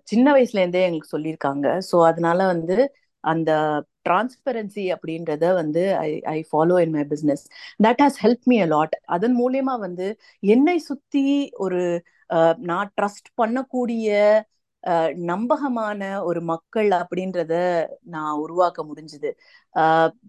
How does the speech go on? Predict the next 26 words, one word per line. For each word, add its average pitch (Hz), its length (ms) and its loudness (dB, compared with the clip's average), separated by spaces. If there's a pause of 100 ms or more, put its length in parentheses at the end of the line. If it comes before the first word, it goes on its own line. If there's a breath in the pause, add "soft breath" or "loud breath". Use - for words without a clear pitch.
you 196 100 0
know, 190 140 2
I 185 200 2
have 240 180 2
a 233 60 0
very 196 340 -4
small 202 480 -4
community 185 480 -6
of 170 80 0 (120)
people. 208 280 0
Still, 269 420 2 (480 soft breath)
I 196 180 4
know 208 460 2
that 190 200 0
is 202 120 -6
all 254 460 -2
because 226 460 -4
of 220 200 -4 (100)
the 214 100 -6
values 196 540 -2 (160)
that 165 100 -2
I 156 220 -4 (100)
had, 151 220 0 (280)
right? 180 240 0 (320 soft breath)
And 220 320 -2 (120)
the 226 80 2